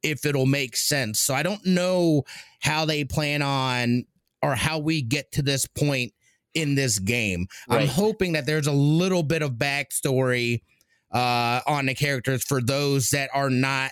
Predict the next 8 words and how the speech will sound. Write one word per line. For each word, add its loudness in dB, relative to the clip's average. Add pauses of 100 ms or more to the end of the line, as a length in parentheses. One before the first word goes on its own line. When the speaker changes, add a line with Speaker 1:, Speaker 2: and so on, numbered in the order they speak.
Speaker 1:
as -2
familiar, 2 (400)
um, 0
with 2
the -4
D 0
C 0
universe. 0